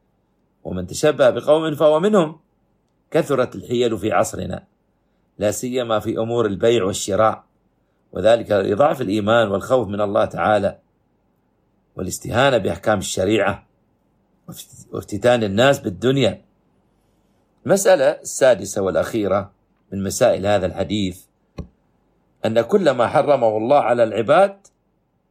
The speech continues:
فبيعه حرام لتحريم ثمنه، وقد دل على ذلك حديث ابن عباس رضي الله عنهما أن النبي صلى الله عليه وسلم قال في الخمر:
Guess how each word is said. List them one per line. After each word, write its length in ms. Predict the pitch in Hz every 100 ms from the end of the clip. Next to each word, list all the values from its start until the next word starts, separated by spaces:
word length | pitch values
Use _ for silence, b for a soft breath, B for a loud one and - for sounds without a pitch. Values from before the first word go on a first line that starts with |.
| _ _
فبيعه 680 | 98 101 127 110 139 143 135
حرام 560 | 120 113 110 110 107 - _ _ _ _ _ _ _ _ _ _ _
لتحريم 640 | 98 98 95 135 165 151
ثمنه، 420 | 123 117 101 90 - _ _ _ _ _ _ _ _ _ _ _ _
وقد 280 | - - 90
دل 220 | 139 175
على 200 | 131 117
ذلك 320 | 110 110 - 95
حديث 280 | 120 151
ابن 140 | 135 120
عباس 400 | 117 135 202 151
رضي 220 | 127 127
الله 280 | 117 123 -
عنهما 460 | 160 165 131 107 - _ _ _ _ _
أن 100 | 98
النبي 400 | 98 98 107 156
صلى 200 | 135 117
الله 240 | 98 107 139
عليه 140 | 123
وسلم 360 | 110 120 120 107
قال 340 | - 139 117
في 40 | 101
الخمر: 480 | 92 175 175 -